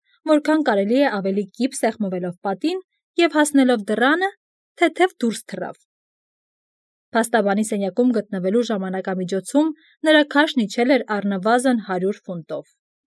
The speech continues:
Շիկոն նրա հետևից հանգիստ փակեց դուռը և սողնակը քաշեց։ Դավիթը սկզբում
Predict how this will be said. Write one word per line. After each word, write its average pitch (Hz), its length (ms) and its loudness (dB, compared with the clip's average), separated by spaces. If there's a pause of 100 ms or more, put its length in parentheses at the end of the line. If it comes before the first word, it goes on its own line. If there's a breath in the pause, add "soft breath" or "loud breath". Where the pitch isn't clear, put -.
(920)
Շիկոն 359 480 2
նրա 339 160 4
հետևից 226 480 0
հանգիստ 294 400 2
փակեց 175 400 -4
դուռը 330 240 0
և 247 220 -4
սողնակը 208 500 -4
քաշեց։ - 560 -14 (840)
Դավիթը 214 420 0
սկզբում 226 460 2